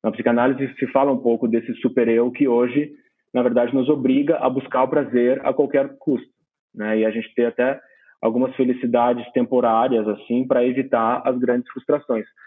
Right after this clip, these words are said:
Só que as grandes frustrações estão aí na nossa cara, né? Tá, tá muito mais explícito, assim, mais grave isso. Então, até esse espaço pra tristeza, assim, né, é,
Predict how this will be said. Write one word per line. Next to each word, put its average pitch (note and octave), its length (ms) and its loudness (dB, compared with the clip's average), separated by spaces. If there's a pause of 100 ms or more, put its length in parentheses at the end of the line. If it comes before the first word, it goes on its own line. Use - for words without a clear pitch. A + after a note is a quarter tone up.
(240)
Só D#3+ 100 0
que A#3+ 100 0
as G#3+ 80 0
grandes C3 280 0
frustrações D3+ 540 0
estão F#3+ 200 0
aí D3 320 2
na E3+ 140 -2
nossa D3+ 220 -2
cara, A#2 400 -2 (180)
né? G#2+ 160 -4
Tá, A2 320 -2
tá - 160 -4
muito B2 260 -2
mais C3 320 2 (1160)
explícito, D#3+ 640 -2
assim, A2 280 -2
mais A2+ 220 2
grave B2 520 0
isso. G2+ 180 -8
Então, C3 560 -2 (1300)
até C#3 380 0
esse C3 180 -4
espaço C3+ 500 0
pra A#2+ 160 2
tristeza, A#2+ 760 -2
assim, B2 280 -4
né, A#2+ 380 0
é, G#2+ 300 -8